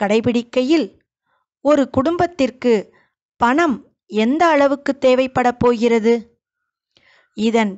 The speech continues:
பிறகும் ஒரு மனிதர் கடன் வாங்குகிறார் என்றால்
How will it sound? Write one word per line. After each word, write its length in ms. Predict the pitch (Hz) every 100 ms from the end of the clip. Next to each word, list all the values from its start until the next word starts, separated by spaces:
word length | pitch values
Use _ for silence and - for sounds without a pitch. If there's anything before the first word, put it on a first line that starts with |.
| -
பிறகும் 560 | 208 226 262 294 359 - _ _ _ _
ஒரு 280 | 254 269 254
மனிதர் 500 | 226 254 269 277 -
கடன் 340 | 214 214 254
வாங்குகிறார் 720 | 226 208 233 233 247 247 240 - _
என்றால் 560 | - 190 196 226 320